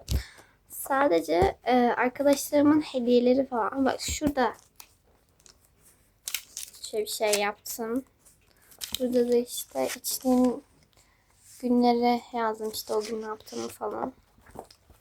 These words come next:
O sözlerle alakalı bir şeyler yazdım. Neyse işte. Ha, bunu böyle kağıttan kalp yapmıştım. Onu oraya yapıştırdım falan. Burada da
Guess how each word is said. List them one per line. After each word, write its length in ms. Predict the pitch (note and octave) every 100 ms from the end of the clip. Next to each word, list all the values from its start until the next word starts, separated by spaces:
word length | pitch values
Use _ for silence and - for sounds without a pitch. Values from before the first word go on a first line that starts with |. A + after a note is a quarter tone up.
| _ _ _
O 80 | B3
sözlerle 560 | - C4 A#3+ B3+ A#3+
alakalı 480 | A#3+ A3+ A#3 A#3 G3+
bir 60 | G#3+
şeyler 340 | - A#3 -
yazdım. 480 | - - - - G#3+
Neyse 340 | G3+ A3 -
işte. 400 | B3 - - - C#4+ _ - - _ _ _ _ _ _ _ _ _ _ _ _ _ _ _ _
Ha, 200 | C4 A#3+ G#3+
bunu 320 | B3 C#4 C#4 C4 - - - - - -
böyle 300 | B3 B3 B2 - _ _ _ _ _ -
kağıttan 1000 | B3 B3 - _ _ _ _ - A3+ B3
kalp 320 | - A#3 A3+
yapmıştım. 540 | G#3+ - - - B3 B3+ -
Onu 200 | B3 A#3+
oraya 220 | A#3+ D4+
yapıştırdım 600 | - - - - - A#3
falan. 400 | - A3 G#3 C4+ - - _ - - _ _ _ _ _ _ _ _
Burada 320 | D4 D4 D#4
da 220 | D#4 D#4